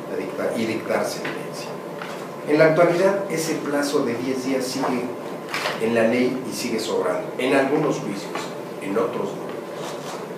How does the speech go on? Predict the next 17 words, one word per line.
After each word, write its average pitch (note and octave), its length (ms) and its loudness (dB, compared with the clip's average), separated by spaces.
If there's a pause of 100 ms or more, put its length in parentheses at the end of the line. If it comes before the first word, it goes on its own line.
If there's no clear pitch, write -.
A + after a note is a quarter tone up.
(420)
Pero F#3+ 280 12 (640)
de C#3+ 120 8
aquí G#3 280 6
la G#3 140 8
importancia C3 760 6
de A2 140 4
que A2 120 -2
se A2 180 -2 (120)
pierda C3+ 320 6
el - 120 -2
control A2 420 0
del A2+ 140 2
expediente, B2 580 -2 (680)
porque C3 260 4
se B2+ 160 0
supone C3+ 580 6
que - 240 0